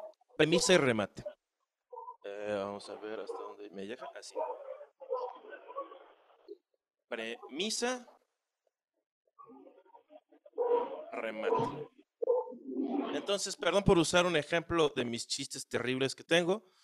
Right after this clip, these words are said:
pero uno de los que decía era, eh,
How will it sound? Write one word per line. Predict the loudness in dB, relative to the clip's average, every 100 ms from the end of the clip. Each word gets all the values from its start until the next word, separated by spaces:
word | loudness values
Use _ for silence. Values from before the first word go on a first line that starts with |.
| _ _ _ 4
pero | 6 8 6 6 6 6 4
uno | 2 2 4
de | 4
los | 4 0
que | 0 2 2
decía | 0 0 4 4 4
era, | 2 4 4 4 -2 _ _ _ -4
eh, | 0 0 -2 -4